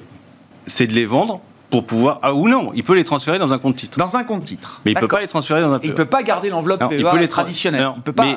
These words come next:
Speaker 1: et s'il les transfère dans un compte titre, il est obligé de remettre une, la somme en liquidité dans son P E A P M E. Et ça, c'est, et donc tout le monde n'a pas forcément
Speaker 2: Bien sûr.
Speaker 1: cette liquidité disponible à remettre dans son P E A P M E.
Speaker 2: Bien sûr.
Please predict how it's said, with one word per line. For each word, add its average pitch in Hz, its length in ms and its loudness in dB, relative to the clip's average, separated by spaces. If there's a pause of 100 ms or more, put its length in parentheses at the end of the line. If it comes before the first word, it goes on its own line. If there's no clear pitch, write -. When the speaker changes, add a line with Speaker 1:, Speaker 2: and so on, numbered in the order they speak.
Speaker 1:
et 127 80 2
s'il 202 240 0
les 190 100 4
transfère 147 300 -2
dans 127 120 0
un 120 60 0
compte 123 200 0
titre, 247 320 -2
il 127 140 4
est 127 140 0
obligé 151 340 4
de 147 100 2
remettre 175 420 0 (840)
une, 127 160 6
la 127 120 0
somme 180 380 -2 (100)
en 131 80 2
liquidité 131 800 2
dans 139 100 2
son 131 160 -4
P 131 140 -2
E 127 60 4
A 123 40 2
P 120 140 -2
M 98 140 0
E. - 20 -2 (1300)
Et 113 60 -8
ça, 160 320 -2
c'est, 123 320 -2
et 127 260 2
donc 131 220 0 (160)
tout 143 80 6
le 147 60 6
monde 214 120 2
n'a 143 100 0
pas 135 120 -2
forcément 131 540 0 (280)
Speaker 2:
Bien 104 100 -4
sûr. - 260 -4 (220)
Speaker 1:
cette 120 280 -2
liquidité 117 580 4
disponible 147 560 2 (120)
à 110 180 0
remettre 120 300 2
dans 139 160 0
son 123 180 0
P 123 120 0
E 131 60 4
A 156 80 0
P 151 100 -2
M 117 180 0
E. 90 100 -8
Speaker 2:
Bien 107 120 -14
sûr. - 180 -10